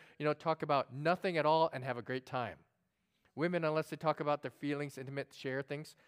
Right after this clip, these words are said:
you know, then they understand. And then they get so confused about men. "What did you talk about? Did you find out about that? You know, did you find about the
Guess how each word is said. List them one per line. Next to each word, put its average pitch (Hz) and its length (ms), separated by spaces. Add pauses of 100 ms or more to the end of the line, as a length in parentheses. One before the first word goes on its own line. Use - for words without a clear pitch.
(180)
you 127 60
know, 135 100
then 143 180
they 139 140
understand. 123 540 (420)
And 151 100
then 156 120
they 151 80
get 156 200
so 180 180
confused 175 460
about 131 260
men. 139 320 (200)
"What 190 120
did 214 160
you 185 60
talk 208 280
about? 110 260
Did 135 120
you 131 80
find 151 240
out 156 120
about 151 260
that? 156 340 (220)
You 160 100
know, 165 60
did 151 140
you 143 100
find 175 220
about 170 280
the 147 200